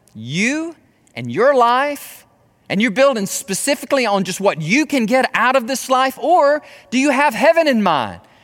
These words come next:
Are you living a life now that makes a difference for eternity? Oh, I pray that you are. John fourteen six, Jesus says, "I'm it.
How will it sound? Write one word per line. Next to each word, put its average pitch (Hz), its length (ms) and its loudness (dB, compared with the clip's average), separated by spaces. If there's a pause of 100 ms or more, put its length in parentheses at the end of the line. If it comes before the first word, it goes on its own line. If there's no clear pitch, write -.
(220)
Are 254 120 2
you 247 140 2
living 330 260 2
a 277 80 4
life 285 320 2
now 320 560 2 (220)
that 254 120 0
makes 311 300 -2
a 294 80 0
difference 269 680 0 (160)
for 339 240 0
eternity? 339 800 -4 (220)
Oh, 339 320 2
I 247 100 2
pray 285 400 0
that 226 240 -6
you 214 140 -4
are. 165 440 0 (640)
John 240 300 0
fourteen 294 500 -2
six, - 440 -4
Jesus 233 380 -4
says, 240 240 -2
"I'm 269 280 0
it. 330 460 -2